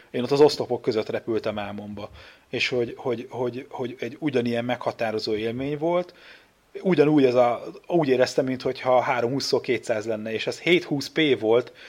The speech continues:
csak száztíz fokos látószögbe, ettől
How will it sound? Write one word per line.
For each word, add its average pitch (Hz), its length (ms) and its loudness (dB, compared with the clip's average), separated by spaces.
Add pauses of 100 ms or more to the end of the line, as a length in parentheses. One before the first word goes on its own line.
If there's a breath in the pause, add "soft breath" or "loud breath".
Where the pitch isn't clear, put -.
(200 loud breath)
csak 127 200 0
száztíz 135 640 -2
fokos 131 480 2
látószögbe, 139 1000 2 (240 loud breath)
ettől 143 520 4